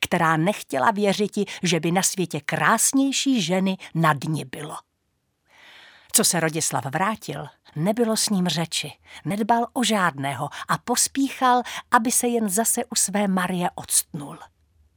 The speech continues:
Zatím se kněžna dověděla o čarodějnici, která po celém království rozhlášená byla. V hedvábných střevíčkách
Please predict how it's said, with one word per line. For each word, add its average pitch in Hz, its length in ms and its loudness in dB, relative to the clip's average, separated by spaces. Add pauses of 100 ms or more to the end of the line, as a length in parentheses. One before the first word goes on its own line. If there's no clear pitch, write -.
(1000)
Zatím 175 380 2
se 220 140 -2
kněžna 220 540 -2
dověděla 196 640 -2
o 156 100 -4
čarodějnici, 139 1160 -4 (540)
která 180 440 0
po 202 140 -6
celém 220 440 0
království 202 960 0
rozhlášená 147 960 -2
byla. 151 320 -12 (880)
V 147 140 -2
hedvábných 160 680 0
střevíčkách 156 920 -2